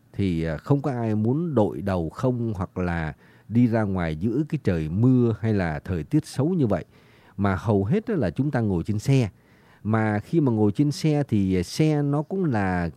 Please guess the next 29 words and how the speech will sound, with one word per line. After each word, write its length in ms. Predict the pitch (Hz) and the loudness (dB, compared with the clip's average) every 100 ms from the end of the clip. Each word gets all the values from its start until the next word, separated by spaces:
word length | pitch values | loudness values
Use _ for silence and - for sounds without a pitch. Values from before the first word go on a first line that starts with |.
| - | -2
cái, 460 | 117 147 196 202 | 0 0 -2 -4
à, 100 | 160 110 87 62 85 | -4 -4 -6 -8 -4
vật, 140 | 101 _ _ | -4 _ _
à, 260 | 95 90 78 - _ _ _ _ _ _ - | -4 -4 -6 -12 _ _ _ _ _ _ -14
làm 540 | 95 107 98 92 87 | -6 -4 -2 -2 -4
bằng 220 | 90 90 80 | -2 -4 -4
sắt, 220 | - 226 _ _ _ _ _ - | -6 -8 _ _ _ _ _ -8
bằng 280 | 104 95 | -4 -4
kim 220 | 87 143 135 | 0 0 2
loại, 360 | 113 95 73 | 2 0 -4
cho 160 | 78 113 | -4 -2
nên 300 | 110 110 107 | 2 2 2
á, 100 | 120 | 0
là 380 | 107 90 82 78 | 0 0 -2 -4
rất 440 | 85 107 202 - | -4 -2 -2 -2
là 220 | 107 90 | -4 -2
an 280 | 85 104 101 - | -4 -4 -6 -2
toàn 400 | 92 87 80 73 _ _ - - _ | -2 -2 -4 -8 _ _ -20 -20 _
khi 180 | 117 | 2
mà 140 | 107 82 | 2 0
chúng 180 | - 110 | -4 -4
ta 280 | 104 95 | -2 0
ngồi 340 | 92 95 95 82 | 0 0 0 0
trên 220 | - 101 | -2 -4
xe 300 | - 107 95 | 0 0 0
dưới 260 | 92 107 139 | 0 -2 0
trời 180 | 107 85 | 0 0
mưa, 360 | 87 110 110 | 2 2 4
mặc 180 | 95 92 | 2 -2